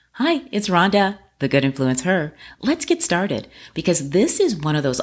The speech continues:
obvious lessons in life that we make much more difficult on ourselves. If you don't have a good foundation in life, you won't have a good life.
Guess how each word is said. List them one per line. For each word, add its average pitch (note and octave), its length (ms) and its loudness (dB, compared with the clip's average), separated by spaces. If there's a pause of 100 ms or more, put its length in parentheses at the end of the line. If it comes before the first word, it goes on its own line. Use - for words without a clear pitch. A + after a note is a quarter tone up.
obvious D3 440 0
lessons B2+ 340 -2
in B2+ 160 -4
life A#2 240 -8
that - 160 -6
we C#3+ 400 -2
make C3 380 -4
much C3 500 -2
more B2 300 -4
difficult A#2 560 -10
on A#2 120 -6
ourselves. - 560 -8 (600)
If B2 160 -8
you B2 80 -2
don't C#3 440 2 (200)
have C#3 520 2
a B2 160 -2
good C3 280 0
foundation C#3 580 0
in C#3+ 140 2
life, A#2+ 360 -2 (520)
you B2 160 -6
won't B2 180 -6
have B2 140 -4
a - 20 -4
good C#3 160 0
life. - 500 0